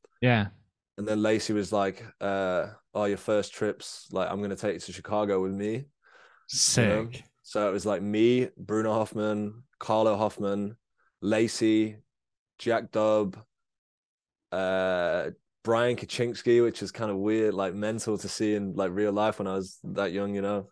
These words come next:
Speaker 2: And
Speaker 1: Yeah.
Speaker 2: Trent McDaniel, I think his name is.
Speaker 1: Yeah, yeah, yeah. We know,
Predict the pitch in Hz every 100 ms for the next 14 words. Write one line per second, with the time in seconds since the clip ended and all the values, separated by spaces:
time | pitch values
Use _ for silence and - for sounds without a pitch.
0 | - 95 104 107 - - - - - 104
1 | 104 101 - _ - - - _ _ 92
2 | - 104 113 117 123 135 131 131 135 147
3 | 175 - _ _ _ - 151 143 120 104
4 | 95 - - 123 110 101 107